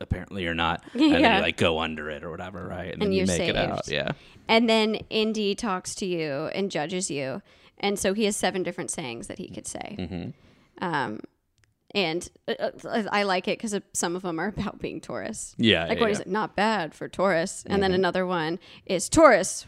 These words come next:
Speaker 2: why'd it have to be tourists?"
Speaker 1: Yeah, that one's a little lame, but, like,
Speaker 2: <laughs>
Speaker 1: it makes sense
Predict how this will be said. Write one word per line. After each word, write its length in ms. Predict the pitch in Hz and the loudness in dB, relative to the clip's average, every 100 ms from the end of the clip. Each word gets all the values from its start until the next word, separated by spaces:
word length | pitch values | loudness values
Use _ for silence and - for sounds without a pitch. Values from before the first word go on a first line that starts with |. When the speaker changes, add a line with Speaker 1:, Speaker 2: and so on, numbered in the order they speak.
| - | 0
Speaker 2:
why'd 240 | 202 202 | 4 4
it 120 | 170 | 2
have 200 | 185 160 | -4 -6
to 100 | - | -8
be 160 | 165 156 | -6 -6
tourists?" 540 | - 165 165 156 - | -4 -2 -2 -2 -2
Speaker 1:
Yeah, 200 | 87 78 | -2 0
that 100 | 85 87 | 0 0
one's 160 | 85 | -2
a 40 | 92 | -2
little 200 | 82 80 | -2 -2
lame, 260 | 76 85 - | -4 -4 2
but, 120 | 339 | 6
like, 180 | - 403 | 8 8
Speaker 2:
<laughs> 460 | 392 480 359 453 | 8 6 4 6
Speaker 1:
it 120 | 185 120 | 4 6
makes 260 | 95 - | 2 2
sense 400 | - - - - | -4 -4 -4 -6